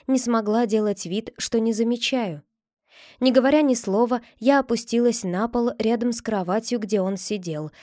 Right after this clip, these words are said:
и взяла повреждённую руку. Должно быть, во время драки Даркхолд вывернул запястье и ободрал локоть. Понятия не имею, были ли у него какие-то другие травмы, а сам он бы не сказал.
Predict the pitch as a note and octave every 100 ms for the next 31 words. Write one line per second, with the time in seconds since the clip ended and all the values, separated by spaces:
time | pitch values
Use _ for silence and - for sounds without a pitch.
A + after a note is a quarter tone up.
0 | - A#3+ F#3 F3+ E3+ A3+ A#3+ G#3+ A3+ F#3+
1 | F#3 F3+ F#3 F#3 E3+ D3 D3 - _ _
2 | _ _ - - C4 C#4 B3+ C#4 B3 A3+
3 | G3 G3 A3+ A3 F#3+ G#3+ A3+ G3 E3 F#3
4 | F#3 - G#3+ A3 G3+ G#3+ G#3 G#3+ G#3+ G#3+
5 | G#3 A3+ A#3 F#3 - F3+ E3 - - A#3+
6 | A3+ G#3+ G#3 G#3+ A3+ A3 A#3 A3 - D#3+
7 | - _ _ _ C#4 D4 D4+ D4+ A3 F#3+
8 | F#3+ G3 G3 G#3 B3+ G#3+ E3+ - - B3+
9 | C4 C4 B3+ B3 B3 A#3 A#3 A#3 A#3 A#3+
10 | A#3+ A#3 C4 A3+ A3 F3+ F3+ G3+ E3 E3+
11 | E3 - - A3 G#3+ - A#3 C4 C4 B3+
12 | C4 C4 B3 A#3+ - A3+ F3+ D3+ D3